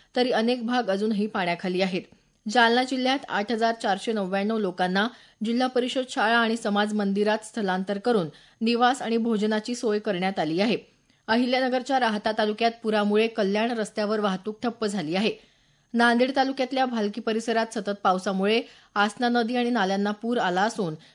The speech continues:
शेतातल्या चोवीस जणांना राज्य आपत्ती प्रतिसाद दलाच्या दोन बोटींच्या मदतीनं सुरक्षित बाहेर काढण्यात आलं. बीड जिल्ह्यात कुरणपिंपरीपासून ते ढालेगावपर्यंत जवळपास साठ गावांचा संपर्क तुटला आहे.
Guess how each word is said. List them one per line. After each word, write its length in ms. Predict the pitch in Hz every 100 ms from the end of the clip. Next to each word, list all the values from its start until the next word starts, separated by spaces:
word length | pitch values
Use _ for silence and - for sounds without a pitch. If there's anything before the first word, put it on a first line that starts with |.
| -
शेतातल्या 480 | 254 233 240 247 247
चोवीस 380 | 254 214 240
जणांना 460 | 208 202 226 233 156 - - -
राज्य 340 | 226 220 208
आपत्ती 320 | 247 247 247 269
प्रतिसाद 480 | 233 214 214 220
दलाच्या 360 | 202 202 202 240
दोन 320 | 208 208 254
बोटींच्या 460 | 226 196 208 208 220
मदतीनं 500 | 190 180 254 233 151 - _ -
सुरक्षित 460 | 277 240 240 269
बाहेर 340 | 233 214 208 208
काढण्यात 440 | 202 165 185 180
आलं. 160 | 208 180 - _ _ _ _ _ -
बीड 260 | 233 269 254
जिल्ह्यात 300 | 277 262 277 285
कुरणपिंपरीपासून 1000 | - 240 247 254 262 247 262 247 240 254
ते 120 | 247 233
ढालेगावपर्यंत 840 | 226 202 202 214 214 208 240 269
जवळपास 680 | 190 185 196 208 214 214 226 247
साठ 280 | - 220 226
गावांचा 460 | 220 190 185 208 220
संपर्क 480 | 220 196 196 185 208
तुटला 320 | 202 165 170
आहे. 180 | 220